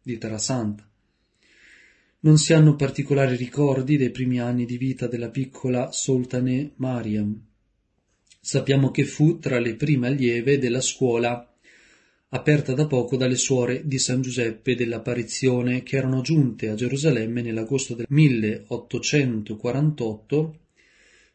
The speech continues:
per gestire le scuole femminili francescane e che appunto hanno aperto qualche mese dopo, eh, la, la prima scuola <clears throat> per ragazze.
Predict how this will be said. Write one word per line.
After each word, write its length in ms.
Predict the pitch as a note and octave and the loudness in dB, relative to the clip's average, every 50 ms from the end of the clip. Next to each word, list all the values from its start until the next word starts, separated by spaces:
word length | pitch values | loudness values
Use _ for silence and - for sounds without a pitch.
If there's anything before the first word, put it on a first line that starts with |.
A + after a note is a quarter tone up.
| _ _ | _ _
per 180 | - - A2+ A#2 | -8 -8 -6 -6
gestire 420 | A2 A#2+ A2 - - C#3 C3+ B2+ | -4 -6 -4 -4 0 0 0 0
le 60 | A#2 A2 | 0 -4
scuole 360 | - - - C3 B2+ B2 A2+ | -6 -6 -4 -2 -2 -2 -2
femminili 540 | - - B2+ B2 B2+ C3 B2+ C3 B2 A#2+ A2 | -4 -4 -4 -2 0 0 0 0 0 -2 -2
francescane 800 | A2+ A#2+ B2 B2+ E3+ E3+ - - - A2 G#2 G#2+ A#2 B2+ B2 - _ _ _ _ - - - - - _ _ _ _ _ _ _ _ | -2 -4 -4 -2 -2 -2 -2 -4 -4 -4 -4 -4 -4 -6 -8 -10 _ _ _ _ -20 -20 -20 -20 -20 _ _ _ _ _ _ _ _
e 100 | - D#3+ | -2 0
che 100 | D#3 F3+ | 2 2
appunto 320 | D#3+ D#3+ D#3 D3+ D3 C#3+ C#3 | 2 4 6 4 4 6 4
hanno 140 | C#3 C#3+ | 4 4
aperto 500 | C#3 - D#3 D3+ C#3+ C#3 C3 - - C3+ | 4 4 4 4 4 4 2 2 0 0
qualche 360 | B2+ - C#3 C3+ C3 - D3 C#3 | 0 0 -2 -2 0 0 2 2
mese 260 | C#3 C3+ C3 D#3 D3+ | 2 2 2 2 0
dopo, 540 | - A#2 A#2 A2 - B2+ B2 B2 B2 - _ _ _ _ _ _ - | 0 0 -4 -4 -4 -6 -6 -6 -8 -14 _ _ _ _ _ _ -8
eh, 200 | B2 A#2 A2+ A2 | -6 -4 -4 -2
la, 420 | A2 A2 A2 A2 A2 A2 G#2+ A#2 | -4 -4 -4 -6 -6 -6 -8 -8
la 140 | B2 A#2+ A#2 | -8 -10 -8
prima 300 | - B2 C3 A#2+ A#2 G#2+ | -6 -6 -4 -4 -4 -4
scuola 600 | - - - B2+ A#2 G#2 G#2+ G#2 G2+ G#2 G#2 - _ _ _ _ _ | -6 -8 -6 -6 -4 -4 -4 -4 -4 -6 -8 -14 _ _ _ _ _
<clears throat> 280 | - D#3+ G3+ D#3+ D3 D3 | -6 -2 0 2 2 2
per 140 | C#3+ C#3 B2 | 2 0 0
ragazze. 720 | A#2+ A#2+ A#2 A2+ A#2 A2 G#2 G#2 - - - G#2 - - | 0 0 -2 -2 -2 -4 -4 -6 -8 -8 -8 -8 -10 -12